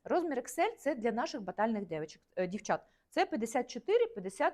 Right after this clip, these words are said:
шість український. П'ятдесят шість український по нашій розмірній сітці. А, п-, е, ми не про заміри зараз виробу, тому що заміри у нас є окремо, ми скидаємо, ми говоримо зараз про реальні п-, заміри по вам. Це сто двадцять, сто двадцять два, сто двадцять чотири сантиметри.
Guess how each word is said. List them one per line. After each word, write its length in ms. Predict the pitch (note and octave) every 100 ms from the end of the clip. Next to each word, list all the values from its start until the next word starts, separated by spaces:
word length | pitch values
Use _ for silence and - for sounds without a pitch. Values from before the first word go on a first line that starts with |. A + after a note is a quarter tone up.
| -
шість 380 | - - B3+ -
український. 480 | G3 F#3+ D#3 D3 F#3
П'ятдесят 320 | G3+ A#3 G4+
шість 300 | - E4+ -
український 480 | A#3 G3 F3+ E3+ G3
по 100 | G#3+
нашій 260 | D4 F#4 A#3
розмірній 440 | G#3 A3+ A3+ F#3+
сітці. 380 | - D3+ - E4+ - _ _ _ -
А, 220 | G#3 - - F2+ -
п-, 80 | -
е, 280 | F#3+ F3 D3 - _ _ F#3
ми 180 | B3+
не 220 | D#4+ D#4 D#4
про 160 | D4+
заміри 360 | A#3+ A#3+ F#3+ D#3+
зараз 320 | D3+ C#3+ -
виробу, 300 | D3+ C#3 D3+
тому 160 | A3 C#4+
що 120 | C4
заміри 320 | B3 E4+ G#4
у 40 |
нас 200 | C4 C4
є 140 | B3+ A#3
окремо, 460 | A3 D#4+ F#4+ F4+
ми 180 | A#3+ A3
скидаємо, 580 | - B3+ C4+ E4 D4 B3 - _ -
ми 120 | F#4+
говоримо 460 | D#4 D4+ E4+ C4+ B3+
зараз 340 | C4 C#4 C4
про 340 | - B3+ B3 -
реальні 560 | A3+ B3 D4+ D#4+ D4
п-, 320 | - - -
заміри 460 | F#3+ G3 A#3 C#4+ B3+
по 160 | A#3+ A3
вам. 220 | D3+ B2+ - _
Це 140 | _ A#4
сто 200 | A#4 F#4
двадцять, 360 | C4+ D#4+ F#4+
сто 120 | - A#3
двадцять 280 | A3+ A#3
два, 160 | A3 C#4
сто 120 | D4
двадцять 220 | G#3 G#3
чотири 240 | - A#3+ A3
сантиметри. 580 | A3 F#3+ F#3 D3 -